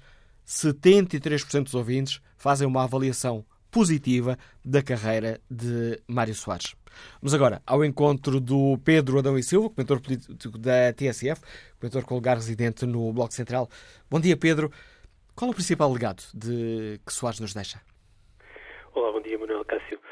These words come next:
Speaker 2: Hum, o, o principal legado, eu diria que é mesmo o compromisso inabalável com a liberdade. Hum, eh, mas há um outro que eu julgo que caminha par e passo com este e que é, eh, uma espécie de atualidade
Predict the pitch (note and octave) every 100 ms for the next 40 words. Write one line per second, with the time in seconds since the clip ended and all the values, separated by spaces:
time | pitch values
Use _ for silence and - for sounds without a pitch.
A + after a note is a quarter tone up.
0 | - - - F3 E3 E3 D#3 - - -
1 | - - - - - G#2 G#2 A2 G#2 G#2
2 | G2+ G2+ G2 A2 A#2 A2 G#2 A2 A2 G#2
3 | G#2 - - - - B2+ - A#2+ A#2+ A#2
4 | - B2+ B2 A#2+ A#2 A#2 A#2 B2 B2 -
5 | C3 C3+ C#3 C#3 C#3+ D#3 D3+ A2 - _
6 | _ - - - _ - G#2+ G#2 G#2 G#2
7 | G#2 - - - - - - - C3+ C#3+
8 | D#3+ D#3 D3+ D3 D#3 D#3 D#3 - D3 C#3
9 | C#3+ C3 - C3 A2+ - A2 A#2 A2 -
10 | G2 G2 G2 - - F#2+ G2+ G#2+ - -
11 | - B2 B2+ C#3+ - _ - B2 C3 C#3
12 | D3 C#3+ D3 - D3+ C#3+ - C3+ C3 C#3
13 | C#3+ - C#3+ B2+ - D#3 C#3+ C3 C#3 C#3